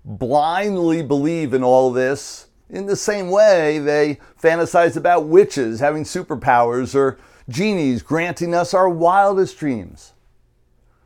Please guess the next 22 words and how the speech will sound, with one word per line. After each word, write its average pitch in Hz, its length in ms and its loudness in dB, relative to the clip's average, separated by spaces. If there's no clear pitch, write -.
Whether 151 200 -2
you 160 100 -6
got 170 220 0
introduced 156 640 -4
to 139 80 -4
this 127 180 -6
concept 135 640 -2
via 123 560 4
the 113 120 -4
movie 123 280 -2
The 110 140 -6
Secret, 107 580 -10
uh, 113 300 -4
came 113 280 -10
out 113 240 -4
in 110 80 -8
two 110 180 -12
thousand 120 460 -4
six, - 600 -10
or 120 220 -4
became, 196 480 -6
uh, 180 340 6